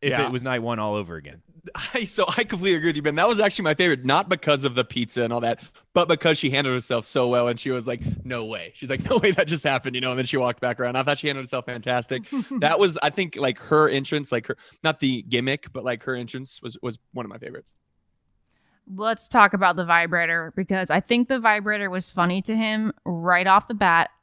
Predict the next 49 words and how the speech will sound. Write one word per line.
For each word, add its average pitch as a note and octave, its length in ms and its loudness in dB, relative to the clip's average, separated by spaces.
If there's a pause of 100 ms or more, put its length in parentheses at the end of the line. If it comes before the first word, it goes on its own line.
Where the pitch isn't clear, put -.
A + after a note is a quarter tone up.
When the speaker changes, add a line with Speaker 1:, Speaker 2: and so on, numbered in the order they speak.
Speaker 3:
out F#3 220 6
of A3 80 -4
the G#3 100 -4
limo, F3 380 2
but D#3+ 160 2
I D#3 120 4
think F3 180 0
it D#3+ 100 2
was C#3+ 240 -2
not C#3 400 0
funny F#3 320 2
when F#3+ 120 0
she G#3+ 140 -4
continued C4 840 0
the G3+ 160 -2
theme G3 420 2
throughout E3+ 400 2
the D#3+ 60 -2
night. C3+ 420 -6 (1500)
Speaker 2:
See, F#3 120 2
I F3 120 6
actually - 220 -2
<laughs> - 120 -10
do. A#3 160 4
I G#3 100 4
think G3+ 240 -2
it G3+ 100 2
was F3+ 200 4
funny D#3+ 200 0
just D3+ 180 -4
because D#3+ 260 0 (520)
the D#3 200 2
nerves, C#3+ 520 2
I E3+ 60 2
think G3+ 140 0
she - 100 -6
calmed C#3+ 420 -8
a D3 40 -10
lot C#3 200 0
of C3+ 80 -8
people C#3 240 -10
down. B2+ 280 -6 (300)
I F#3+ 100 4
think A3+ 220 -4
also E3 300 2
her D#3+ 100 2
personality, B2+ 640 0
like, C3 100 0
if B2+ 220 -6